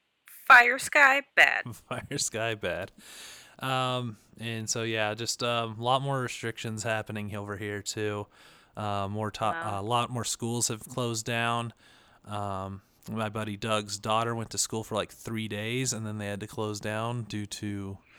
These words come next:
Speaker 2: um, a spread. <laughs> So
Speaker 1: Oh, wow.
Speaker 2: we are still very much in it. If this is the third wave, the second wave, still part of the first wave, I don't know. But
Speaker 1: Who
Speaker 2: we
Speaker 1: knows?
Speaker 2: are very much still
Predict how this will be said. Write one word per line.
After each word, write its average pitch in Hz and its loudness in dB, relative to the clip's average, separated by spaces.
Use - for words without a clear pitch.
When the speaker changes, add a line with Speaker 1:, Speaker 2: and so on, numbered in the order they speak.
Speaker 2:
um, 92 -6
a 110 -8
spread. 113 -2
<laughs> - -10
So - -4
Speaker 1:
Oh, 101 0
wow. 160 0
Speaker 2:
we 156 2
are 277 2
still 226 2
very 185 4
much 165 2
in 143 2
it. 104 0
If 113 -6
this 151 0
is 151 0
the 135 0
third 160 2
wave, 151 2
the 104 -6
second 135 0
wave, 127 0
still - 2
part 147 6
of 135 -2
the 127 4
first 139 2
wave, 139 2
I 127 0
don't 123 0
know. 151 2
But 123 0
Speaker 1:
Who 156 -10
Speaker 2:
we 180 2
Speaker 1:
knows? 139 2
Speaker 2:
are 139 2
very 139 2
much 127 -2
still 123 -2